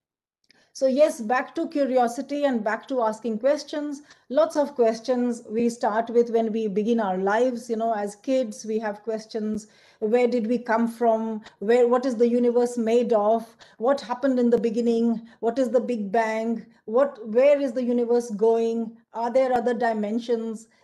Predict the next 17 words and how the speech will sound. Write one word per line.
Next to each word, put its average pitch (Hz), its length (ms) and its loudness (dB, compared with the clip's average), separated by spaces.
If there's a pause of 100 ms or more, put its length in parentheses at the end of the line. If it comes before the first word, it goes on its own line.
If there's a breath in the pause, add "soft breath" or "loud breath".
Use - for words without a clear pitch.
(160 soft breath)
Uh, - 20 0
you 240 140 0
know, 269 380 -4
there's 269 240 2
a 233 120 -6
lot 339 160 2
of - 160 -6
curiosity 269 640 -4
in 240 120 -2
us 247 200 -6
as 226 280 -2
we 240 120 -6
go 226 240 2
along 220 320 0
in 220 120 -6
our 196 160 -6
lives, 262 560 -6